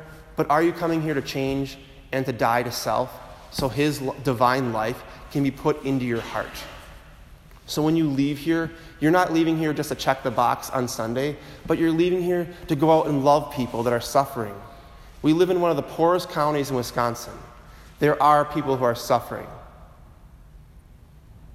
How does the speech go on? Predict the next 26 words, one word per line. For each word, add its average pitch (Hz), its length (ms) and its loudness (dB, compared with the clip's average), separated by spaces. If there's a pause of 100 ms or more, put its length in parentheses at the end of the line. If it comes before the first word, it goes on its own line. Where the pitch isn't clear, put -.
(800)
Our 135 100 0
police 180 300 2
officers 147 420 2
are 131 140 2
going 143 220 2
out 135 120 0
there 127 140 0
and 127 200 -6
kicking 143 320 -4
butt 127 360 2
all 135 220 4
the 135 60 -6
time. 107 360 -4 (520)
And 143 100 2
they 147 60 4
come 160 240 0
to 139 60 0
me 131 360 -2 (380)
a - 100 2
lot. - 520 2 (560)
And 135 80 -2
they're 135 80 2
like, 123 160 0 (560)
"Father, 135 340 6
our, 120 180 -2 (140)
our, 120 180 4